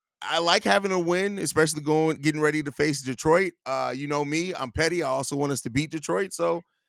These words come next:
I think that this is, this was a solid game as far as, like, the way that the defense performed to get ready for that Detroit Pi-, that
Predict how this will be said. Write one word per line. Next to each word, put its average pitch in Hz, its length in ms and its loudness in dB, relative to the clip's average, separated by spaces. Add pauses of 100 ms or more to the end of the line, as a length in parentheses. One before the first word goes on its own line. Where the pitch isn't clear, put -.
(180)
I 160 100 2
think 185 200 -4
that 165 80 -10
this 175 240 0
is, 180 120 0
this 196 200 2
was 277 140 -6
a 196 80 -6
solid 180 380 2
game 143 280 -2
as 135 100 -8
far 135 220 2
as, 117 140 -2
like, 120 240 2 (320)
the 127 80 0
way 131 240 0
that 160 120 0
the 139 140 -8 (100)
defense 147 300 -2
performed 117 520 -4
to 107 60 -14
get 120 220 -4
ready 117 200 -2
for - 160 -14
that 104 180 -6
Detroit 107 400 -8 (160)
Pi-, 123 140 -4 (100)
that 110 180 -6